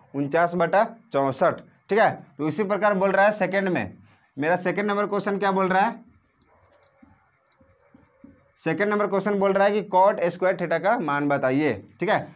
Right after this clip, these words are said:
क्या चीज़ का, cot स्क्वायर theta का, cot स्क्वायर theta। तो cot स्क्वायर theta, cot theta की जगह पे हम लोग डाल देते हैं इसको सात बटा आठ, ठीक है। तो cot, cot की जगह पे सात बटा आठ,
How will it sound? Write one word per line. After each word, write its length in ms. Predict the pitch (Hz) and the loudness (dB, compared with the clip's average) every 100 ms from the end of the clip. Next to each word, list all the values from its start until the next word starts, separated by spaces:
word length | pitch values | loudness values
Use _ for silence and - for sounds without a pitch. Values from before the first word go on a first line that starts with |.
| _ - | _ -6
क्या 100 | 156 | -4
चीज़ 180 | 175 170 | -4 -2
का, 160 | 208 214 - - | -4 -4 -10 -2
cot 220 | 165 165 | 0 0
स्क्वायर 260 | 170 170 160 | -2 -2 -2
theta 260 | 151 143 - | -2 -2 -2
का, 140 | 107 101 - - _ - - _ _ _ _ _ _ | -6 -8 -16 -20 _ -20 -20 _ _ _ _ _ _
cot 200 | 156 175 | -2 0
स्क्वायर 240 | 190 190 185 | 0 0 0
theta। 220 | 190 196 202 - - | 0 -2 -4 -10 -10
तो 100 | 143 | -6
cot 280 | 139 165 190 | -2 0 0
स्क्वायर 260 | 196 196 175 | -2 0 0
theta, 200 | 165 143 | 0 -2
cot 220 | 165 190 190 | 0 0 0
theta 180 | 185 | -2
की 80 | 196 | 0
जगह 140 | 190 190 | 0 0
पे 120 | 190 | 0
हम 120 | 185 | 0
लोग 120 | 185 | 0
डाल 160 | 185 226 | 0 -2
देते 200 | 220 185 | -2 0
हैं 60 | 156 | 0
इसको 320 | 127 156 120 - - _ _ _ _ _ _ - _ | 0 0 0 -2 -16 _ _ _ _ _ _ -20 _
सात 260 | - 170 180 | -2 0 0
बटा 220 | 175 185 | 0 0
आठ, 300 | 151 139 - - _ _ | 0 0 -4 -16 _ _
ठीक 100 | 147 | -2
है। 100 | 202 226 - _ _ | -2 -2 -8 _ _
तो 60 | 120 - | -12 -4
cot, 280 | 165 190 - - _ _ _ _ - - | -2 -2 -6 -20 _ _ _ _ -20 -8
cot 220 | 156 175 | -2 0
की 80 | 185 | 0
जगह 180 | 180 180 | 0 0
पे 140 | 185 214 | -2 -2
सात 220 | 175 170 | -2 0
बटा 200 | 165 165 135 | 0 0 -2
आठ, 240 | 117 104 | -2 -6